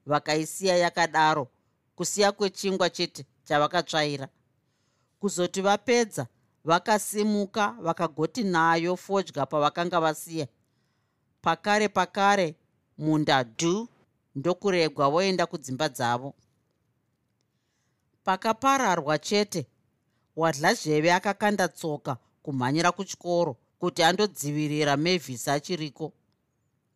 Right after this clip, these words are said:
Akamhanya. Kuzoti otanda kuchikoro, akanzwa mheremhere, akabva ati nechomwoyo,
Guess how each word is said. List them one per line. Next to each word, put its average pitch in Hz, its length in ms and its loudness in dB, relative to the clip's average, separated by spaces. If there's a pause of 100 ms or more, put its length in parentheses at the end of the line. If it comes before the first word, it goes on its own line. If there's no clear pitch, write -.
(340)
Akamhanya. 170 880 2 (460)
Kuzoti 180 420 -2
otanda 220 460 2
kuchikoro, 196 600 -2 (400)
akanzwa 190 540 2
mheremhere, 143 800 0 (200)
akabva 151 460 -2
ati 156 180 -2
nechomwoyo, 160 680 -2